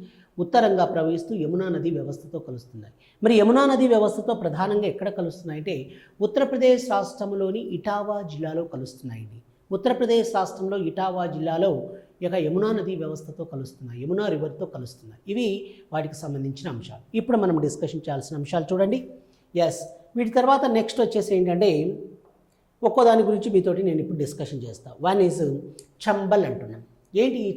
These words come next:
చంబల్ నదికి సంబంధించిన విషయాలు చూడండి. One is చంబల్, చంబల్ రివర్ అంటున్నాం. మీకు ఎప్పుడైనా సరే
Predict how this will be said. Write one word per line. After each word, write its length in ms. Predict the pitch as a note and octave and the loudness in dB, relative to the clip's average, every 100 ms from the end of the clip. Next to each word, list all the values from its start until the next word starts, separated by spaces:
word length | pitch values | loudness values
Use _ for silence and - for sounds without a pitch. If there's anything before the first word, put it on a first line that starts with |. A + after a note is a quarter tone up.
| F#3 | -4
చంబల్ 260 | F3 F#3 F3 | -4 -2 -2
నదికి 200 | - - | -4 -10
సంబంధించిన 460 | D3 C#3+ C#3 D3 D3 A#2+ - _ _ | -8 -8 -8 -10 -10 -12 -18 _ _
విషయాలు 300 | D3+ - C#3+ A#2 | -10 -6 -8 -8
చూడండి. 280 | A2+ A2 A2+ B2+ | -12 -14 -12 -10
One 120 | C3+ A#2 | -10 -10
is 80 | - - _ _ _ _ _ _ _ _ | -16 -20 _ _ _ _ _ _ _ _
చంబల్, 440 | G#3 G3 F#3+ G3+ - - - - - _ _ _ _ _ _ _ _ _ _ _ _ _ _ - | 0 0 4 4 2 -4 -12 -16 -20 _ _ _ _ _ _ _ _ _ _ _ _ _ _ -4
చంబల్ 440 | G#3 A3 A3+ A#3+ F3+ | -2 0 4 4 4
రివర్ 320 | E3 E3+ F3+ D3+ - C#3+ | 2 2 2 0 -6 -8
అంటున్నాం. 360 | C3+ B2+ - - - - - _ _ _ _ _ _ _ _ _ G#3+ | -8 -10 -12 -18 -20 -20 -20 _ _ _ _ _ _ _ _ _ 0
మీకు 180 | A3+ B3+ | 2 6
ఎప్పుడైనా 380 | A#3 B3 C4 C4 B3+ | 4 4 2 2 0
సరే 180 | A#3+ A#3+ | 2 6